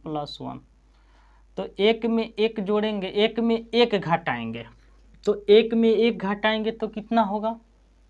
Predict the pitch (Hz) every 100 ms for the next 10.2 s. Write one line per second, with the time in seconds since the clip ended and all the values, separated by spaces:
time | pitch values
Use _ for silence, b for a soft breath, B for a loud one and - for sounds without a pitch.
0 | _ _ _ _ _ _ _ _ _ _
1 | _ _ _ _ _ _ _ _ _ _
2 | _ - 165 156 147 180 208 254 - -
3 | _ _ _ _ _ _ _ _ _ _
4 | _ _ _ _ _ _ _ _ _ _
5 | _ _ _ _ _ _ _ _ _ _
6 | _ - 185 202 196 190 202 208 202 190
7 | 175 175 165 151 151 151 156 185 151 117
8 | 110 b b b b b _ _ _ -
9 | 185 185 - - 156 147 - 156 135 -
10 | -